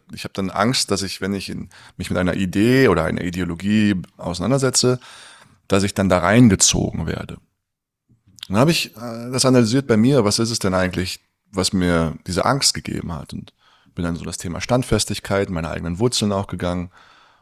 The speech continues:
und auch die Fähigkeit, beschämt zu werden, also die Angst vor Beschämung, so, „Warte mal, denkst du, äh,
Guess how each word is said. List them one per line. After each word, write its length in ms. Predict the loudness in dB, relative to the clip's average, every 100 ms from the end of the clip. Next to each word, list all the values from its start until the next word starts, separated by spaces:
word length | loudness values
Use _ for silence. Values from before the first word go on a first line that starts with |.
| _
und 440 | -2 0 -2 -6 -16 _ _ _ _
auch 140 | -12 -8
die 180 | -8 -6
Fähigkeit, 640 | 0 0 0 -4 -6 -6
beschämt 500 | -4 0 2 0 -2
zu 160 | -2 -2
werden, 340 | -2 -2 -2
also 140 | -4
die 60 | -2
Angst 260 | -2 -2 -4
vor 140 | -4
Beschämung, 600 | -2 -2 -2 -2 -2 -4
so, 160 | -6 -8
„Warte 200 | -8 -8
mal, 120 | -8
denkst 260 | -8 -8
du, 80 | -10
äh, 440 | -12 -12 -14 -16